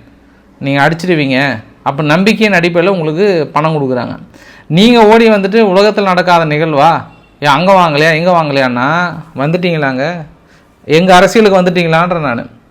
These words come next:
நீங்க எங்க, எங்க அரசியல் பார்த்தீங்கன்னா, ஒரு கட்சி நீ ஒரு குற்றச்சாட்டு சொன்னா அந்த கட்சி பண்ணலையான்னுவாங்க, அவங்க பண்ணலையா, அவங்க வாங்கலையான்னுவாங்க.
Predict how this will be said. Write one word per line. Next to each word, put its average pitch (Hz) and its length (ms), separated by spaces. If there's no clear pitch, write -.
நீங்க 147 240
எங்க, 147 200
எங்க 143 280
அரசியல் 185 320
பார்த்தீங்கன்னா, 170 720
ஒரு 147 240
கட்சி 165 260
நீ 202 180
ஒரு 165 380
குற்றச்சாட்டு 175 440
சொன்னா 165 240
அந்த 180 240
கட்சி 185 240
பண்ணலையான்னுவாங்க, 160 720
அவங்க 175 400
பண்ணலையா, 151 220
அவங்க 170 460
வாங்கலையான்னுவாங்க. 139 680